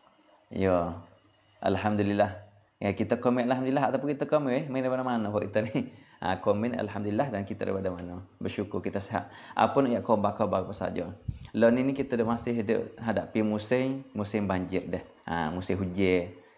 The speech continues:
Ni hujan. Hok basuh kereta hari ni, esok hujan. Ha. Hok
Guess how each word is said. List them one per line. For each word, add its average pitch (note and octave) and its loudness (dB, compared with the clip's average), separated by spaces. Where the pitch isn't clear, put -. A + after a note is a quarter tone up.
Ni F2 -4
hujan. E2+ -2
Hok G#2 4
basuh A#2+ 6
kereta B2+ 4
hari B2+ 2
ni, B2 2
esok F#2+ 0
hujan. E2 -4
Ha. - -14
Hok A#2+ 6